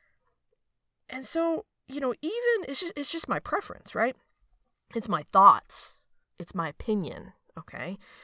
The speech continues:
All of these things are just my thoughts. So whenever I say opinion, that really is just another word for thoughts, okay? And, you know, there could be, like,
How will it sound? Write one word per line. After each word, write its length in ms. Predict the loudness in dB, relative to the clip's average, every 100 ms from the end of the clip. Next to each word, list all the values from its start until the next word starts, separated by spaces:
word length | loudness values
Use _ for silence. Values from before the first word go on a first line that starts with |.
| -12
All 220 | 2 4
of 60 | 4
these 140 | 2
things 180 | 0 -2
are 80 | -4
just 140 | -8
my 120 | -6 -6
thoughts. 360 | 0 0 0
So 100 | -4
whenever 200 | 0 2
I 40 | 2
say 140 | 0
opinion, 440 | -4 -6 -6 -10 -6
that 160 | -6 -2
really 220 | 0 0
is 60 |
just 160 | -2 -4
another 180 | -6 -6
word 140 | -10
for 100 | -12
thoughts, 460 | -10 -8 -8 -14 -20 _ _ -18
okay? 320 | -10 -10 -10 -14 -20 -20 -20 -20 -20 -20 _ _ _ _ _ _ _ _
And, 180 | -14 -14 -14
you 120 | -8 -4
know, 140 | -4
there 260 | -2 -2 0
could 160 | 0 0
be, 240 | 0 2
like, 460 | 6 6 4 -4